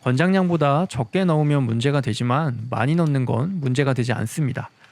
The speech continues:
개인 취향에 따라 알맞게 사용하세요. 그립가드는 생김새를 보면 빨래판 아래 날개가 붙어 있습니다. 이 빨래판은 워시미트를 세척하는 용도이고요.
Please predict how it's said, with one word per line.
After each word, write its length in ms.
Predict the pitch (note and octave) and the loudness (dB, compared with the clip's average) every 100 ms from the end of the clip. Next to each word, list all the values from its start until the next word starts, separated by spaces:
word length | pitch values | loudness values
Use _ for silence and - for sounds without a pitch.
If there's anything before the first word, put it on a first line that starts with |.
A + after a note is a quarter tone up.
| _ | _
개인 220 | - C3+ C3+ | -2 0 0
취향에 380 | - F#3+ G3 | 0 2 2
따라 460 | F#3 C#3+ B2+ F3 F#3+ | 0 0 2 0 0
알맞게 600 | A2+ D3 E3+ A#2+ A2 F3+ | 0 0 0 -2 0 -2
사용하세요. 600 | - F#3 F3 B2+ - A2 - _ - _ _ _ | -2 0 2 0 -2 -6 -10 _ -20 _ _ _
그립가드는 640 | C#3+ D#3 F#3+ F3 F3+ F#3 E3+ | 0 2 2 2 2 2 2
생김새를 520 | G3+ A3 G#3 G3 F#3 | 2 2 2 2 2
보면 560 | A#2 B2 F#3 D3+ A2 G#2+ | 2 2 2 2 0 -2
빨래판 460 | F3 G3+ F#3+ F#3+ D#3+ | -2 -2 0 0 2
아래 420 | A2+ B2+ E3+ F#3+ | 0 0 0 0
날개가 840 | B2+ B2+ F#3 E3 B2+ A#2 F3 G#3+ - | 0 0 0 0 0 0 -2 -6 -10
붙어 300 | - - E3 | -10 -2 0
있습니다. 580 | B2+ - B2 A2+ A2+ - _ _ - | 0 -2 -4 -4 -6 -10 _ _ -8
이 100 | A#2+ | -4
빨래판은 720 | E3 G3 G3 F#3 F#3+ G3 C#3+ | 0 0 2 2 2 2 2
워시미트를 840 | B2+ - F#3+ - D3 B2 B2+ F#3 | 0 0 0 0 0 0 0 -2
세척하는 640 | - G3+ G#3+ - E3+ D3+ | -4 -2 -2 0 2 2
용도이고요. 720 | A2+ B2 C#3 A#2+ A#2 D#3+ C#3+ | 0 0 0 0 0 0 0